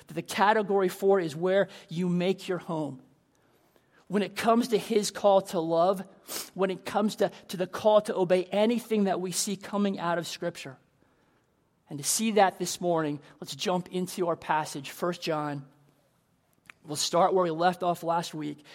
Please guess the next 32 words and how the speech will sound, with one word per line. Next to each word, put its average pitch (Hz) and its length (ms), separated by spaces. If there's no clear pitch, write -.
First 180 360
John 165 300
chapter 170 400
four, 165 260
verse 156 220
twenty-one. 147 600
"And 165 160
he, 208 340
God, 190 360
has 175 180
given 190 260
us 180 160
this - 160
command. 151 480
Th-, 196 160
those 208 300
who, 208 160
who 220 120
love 180 320
God 202 280
must 180 240
also 196 420
love 180 340
their 165 140
Christian 180 640
brothers 170 460
and 151 100
sisters." - 500
Right? 175 120
So, 180 180
so 185 240
there's 202 420